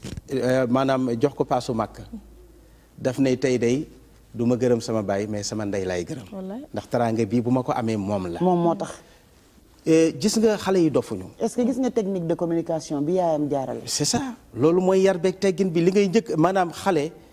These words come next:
Speaker 1: euh, f-, euh, yar du dóor.
Speaker 2: Hmm.
Speaker 1: Même ci say acte ak ci say doxalin ci kër gi dafay yar.
Speaker 3: Gis nga bu doon man la tey jii
Speaker 1: Waaw.
Speaker 3: da ko naan sa papa di njàng métier.
Speaker 1: Waaw.
Speaker 3: Njàng métier dafa teel ci yow. Métier ci
Speaker 1: Aha.
Speaker 3: boppam doo ko jàng ca daara ji nga jëm.
Speaker 1: C'est ça,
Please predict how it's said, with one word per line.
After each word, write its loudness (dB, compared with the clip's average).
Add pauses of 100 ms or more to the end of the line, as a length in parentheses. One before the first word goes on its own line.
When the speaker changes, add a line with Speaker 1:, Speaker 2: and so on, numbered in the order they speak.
(560)
Speaker 1:
euh, 4
f-, -10
euh, 2 (220)
yar 4 (320)
du 2 (360)
dóor. 6 (160)
Speaker 2:
Hmm. -4 (480)
Speaker 1:
Même 4 (140)
ci -2
say 0
acte -4 (180)
ak -6
ci -2
say 2
doxalin 0
ci -2
kër 0
gi -18
dafay -4
yar. -2 (500)
Speaker 3:
Gis 2
nga 4
bu 4
doon 4
man 2
la 0
tey 2
jii 4
Speaker 1:
Waaw. 4
Speaker 3:
da 2
ko 0
naan 2
sa 0
papa 2
di 0
njàng 8
métier. 4
Speaker 1:
Waaw. 0
Speaker 3:
Njàng 6
métier 6
dafa 2
teel 4
ci 0
yow. 6
Métier 4
ci 2
Speaker 1:
Aha. 6
Speaker 3:
boppam 4
doo 4
ko -4
jàng 4
ca 2
daara 4
ji 4
nga 6
jëm. 0
Speaker 1:
C'est -10
ça, -4